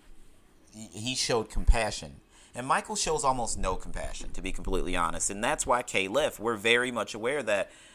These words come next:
And then to go on and find out, you know, in The Godfather Three, that Anthony is very much aware that Michael had Fredo killed.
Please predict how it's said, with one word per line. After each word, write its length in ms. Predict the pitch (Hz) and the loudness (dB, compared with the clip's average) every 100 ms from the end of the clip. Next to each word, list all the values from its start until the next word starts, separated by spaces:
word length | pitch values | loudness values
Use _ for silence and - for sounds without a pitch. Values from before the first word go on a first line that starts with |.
| - | -6
And 80 | |
then 140 | 151 151 | -6 -4
to 40 | |
go 180 | 143 147 | 0 2
on 80 | 143 | 2
and 80 | 127 | 0
find 280 | 127 131 | 0 0
out, 260 | 120 120 - | 2 2 2
you 80 | 117 | -2
know, 200 | 110 110 | -2 -2
in 80 | 107 | -2
The 60 | |
Godfather 420 | 101 110 - 104 | 0 2 2 -2
Three, 360 | 101 110 110 104 - - _ _ - - | -2 -4 -4 -4 -10 -20 _ _ -20 -4
that 160 | 110 107 | -2 2
Anthony 380 | 113 117 117 110 | 2 2 0 -4
is 120 | 98 | -4
very 300 | 95 110 107 | 0 0 0
much 220 | 107 - | -2 -6
aware 280 | 104 101 101 | -2 -2 0
that 140 | 95 | -2
Michael 300 | 95 98 107 | -2 -2 -2
had 120 | 98 | -4
Fredo 380 | 87 98 85 92 | -4 -4 -4 -4
killed. 440 | - 160 87 - | -4 -4 -4 -10